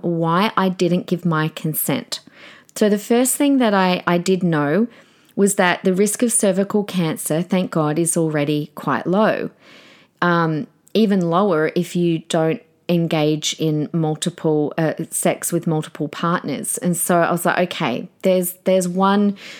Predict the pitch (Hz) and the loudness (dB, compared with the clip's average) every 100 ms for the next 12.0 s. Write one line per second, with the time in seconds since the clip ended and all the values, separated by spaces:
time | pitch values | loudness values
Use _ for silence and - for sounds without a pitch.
0 | - _ 190 180 156 165 196 202 196 180 | -20 _ 0 2 2 0 0 2 2 2
1 | 180 170 165 165 170 165 - 160 - - | 0 0 0 -2 -2 -4 -2 -2 -2 -2
2 | 180 170 160 160 - - - _ 180 170 | 0 2 0 -2 -6 -18 -20 _ 0 2
3 | 160 - 165 170 156 - 180 180 160 156 | 0 -2 0 0 -2 -2 -2 -2 -2 -2
4 | - - 160 160 170 160 156 160 156 156 | -2 -2 -2 -2 0 2 0 0 2 2
5 | 156 156 - 160 147 143 - - 156 - | 2 0 -2 -2 0 -2 -4 -6 -6 -4
6 | 151 - 151 123 180 - - - - - | -4 -2 -2 -2 -6 -10 -20 -20 -20 -20
7 | - 196 - 233 285 269 254 214 185 170 | -4 0 2 2 2 2 2 4 2 2
8 | 170 160 165 - 165 - - 196 190 214 | 2 2 0 0 -2 -2 0 2 2 2
9 | 202 185 - 175 165 - 165 160 - - | -2 -2 0 0 -2 0 2 0 -2 -14
10 | - _ - 196 190 196 - - - 196 | -20 _ -4 2 2 2 -2 -4 2 4
11 | 247 320 302 - 175 160 170 143 160 - | 4 2 0 0 0 2 2 2 0 -2